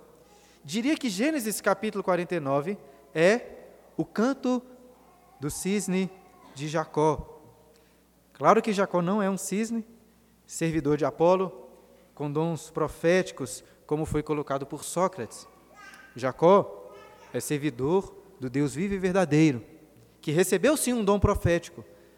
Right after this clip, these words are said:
para entoar suas últimas palavras em belíssimos versos. Nós não sabemos de nenhuma outra poesia proclamada por Jacó.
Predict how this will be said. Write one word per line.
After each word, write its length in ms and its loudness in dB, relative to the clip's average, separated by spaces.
para 180 2
entoar 540 2
suas 320 -4
últimas 380 -6
palavras 680 -2
em 80 -8
belíssimos 580 -2
versos. 540 -6
Nós 180 -2
não 60 -2
sabemos 400 0
de 100 0
nenhuma 380 2
outra 320 2
poesia 500 0
proclamada 560 0
por 160 -2
Jacó. 400 -2